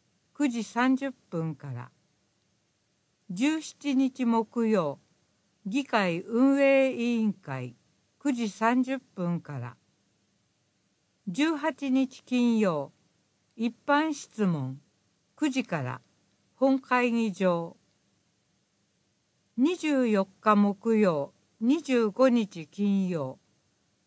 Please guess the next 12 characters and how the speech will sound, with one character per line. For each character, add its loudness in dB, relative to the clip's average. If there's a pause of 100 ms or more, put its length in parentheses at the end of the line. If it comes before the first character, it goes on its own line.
(120)
一 -2 (120)
般 2
質 -6
問、 -4 (340)
九 0
時 -2
か -10
ら、 -10 (720)
本 0
会 0
議 0
場。 -4